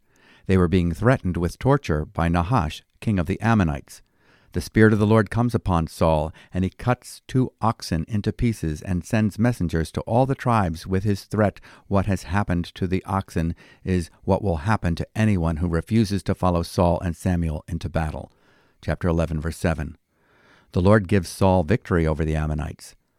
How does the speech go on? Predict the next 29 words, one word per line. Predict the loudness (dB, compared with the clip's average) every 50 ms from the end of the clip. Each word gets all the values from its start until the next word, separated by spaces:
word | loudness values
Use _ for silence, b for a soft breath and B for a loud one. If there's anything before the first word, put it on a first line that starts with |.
| _
The | -12 -6
people | -2 -2 0 2 0 -2
of | 0
Jabesh | 2 2 2 4 2 2 0 -2
Gilead | -2 0 0 2 2 2 2 0
are | -2 -2
saved. | -4 -2 0 0 0 0 -2 -6 -10 -14 -18 _ _ _ _ _ _ _ _ _ _
When | -6 -6 -4
people | -2 0 0 0 0 -2 -2 -2
ask | -2 -2 -2 -2 -4 -8 -14 -6
that | -2 -2 -2 -2 0
those | 0 2 2 0 -2
scoundrels | -4 -2 2 2 4 4 4 2 0 0 0
who | -2 -4
failed | -2 0 0 2 2 2 0
to | -2 -6
support | -6 -6 -6 -2 0 0 0 0 _ -8
King | -4 -2 -2 -2 -4
Saul | -2 0 2 2 2
be | 2 -2 -6
killed, | -2 0 2 2 4 2 0 0 -6 b b b b b b
Saul | -6 0 2 2 2
replies, | 4 2 0 0 -2 -2 -2 -2 -2 -4 -6 -8 _ _ _ _ _ _ _ -14
"No | -6 -2 2 4 4 6
one | 6 4 2 2
will | 0 0
be | -2 -2 -2
executed | -4 -6 -4 -6 -8 -6 -4 -4 -4 -2
today, | -2 -4 -2 0 0 0 0 -2 -4